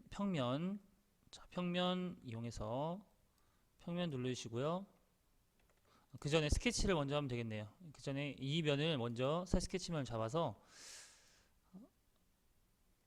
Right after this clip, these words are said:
선을 그려줍니다. 예, 각도는 아까 말씀드렸다시피 오십 도가 되죠. 여기가 사십 도가, 사십 도가 되기 때문에.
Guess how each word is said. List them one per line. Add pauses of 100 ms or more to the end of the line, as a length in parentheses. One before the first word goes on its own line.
(220)
선을
그려줍니다. (140)
예,
각도는 (200)
아까
말씀드렸다시피 (1600)
오십
도가
되죠. (480)
여기가
사십
도가,
사십
도가
되기
때문에.